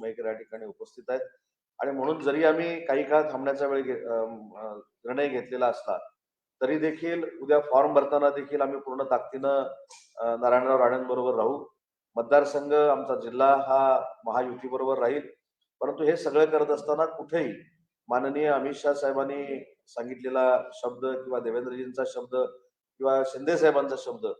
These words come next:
हा कुठेही फुकट जाऊ नये आणि महायुतीमध्ये कुठेही तेढ निर्माण होऊ नये यासाठी मोठ्या मनानं त्यांनी हा निर्णय घेतलेला आहे.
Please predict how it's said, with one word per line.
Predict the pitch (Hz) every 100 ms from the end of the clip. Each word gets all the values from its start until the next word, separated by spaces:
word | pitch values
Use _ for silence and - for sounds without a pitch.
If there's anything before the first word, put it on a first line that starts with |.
| _ _ _
हा | 135
कुठेही | 131 139 175
फुकट | 185 156 156
जाऊ | 139 139
नये | 135 113 92 _ _ _ -
आणि | 151
महायुतीमध्ये | 123 135 160 156 147 143 147 156
कुठेही | 143 147 180 170
तेढ | 147
निर्माण | 139 135 135
होऊ | 131 131
नये | 131 107 92 _ _ _
यासाठी | 135 143 139 160
मोठ्या | 143 123 139
मनानं | 139 135 135 139 135
त्यांनी | - - 117 120
हा | 123
निर्णय | 120 113 120
घेतलेला | 107 104 117
आहे. | 127